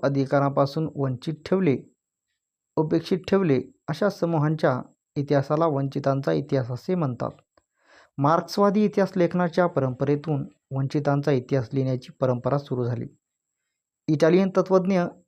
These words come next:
अँटोनिओ ग्रामची याने इतिहास लेखनाची सुरुवात समाजाच्या तळाशी असलेल्या सर्वसामान्य लोकांपासून करण्याची कल्पना मांडली.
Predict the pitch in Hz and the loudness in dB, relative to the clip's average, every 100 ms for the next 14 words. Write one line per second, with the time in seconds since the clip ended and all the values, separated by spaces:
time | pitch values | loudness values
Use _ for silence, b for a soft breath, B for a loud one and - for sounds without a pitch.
0 | _ 147 147 147 165 170 170 139 131 139 | _ -2 0 0 0 0 -2 0 2 2
1 | 143 170 127 - - 139 147 151 127 - | 0 -2 -2 -4 -4 -2 0 -2 -4 -10
2 | _ _ _ _ _ _ _ 156 156 180 | _ _ _ _ _ _ _ -2 2 2
3 | 180 185 180 170 190 - 139 131 127 - | 2 -2 0 -2 -4 -2 0 2 0 -2
4 | 131 127 123 143 156 135 131 131 - 160 | -4 -2 -2 -2 -2 0 0 0 -4 -8
5 | - - - 147 143 123 - 135 127 131 | -6 -10 -4 -2 0 -2 -4 -2 -2 -2
6 | 123 131 139 135 117 127 127 123 - 143 | -4 -4 -2 -4 -4 -6 -6 -6 -6 -6
7 | 131 127 127 - 180 - 123 120 131 147 | -4 -4 -6 -10 -12 -4 -4 -2 -2 -2
8 | 131 120 120 | -2 -4 -8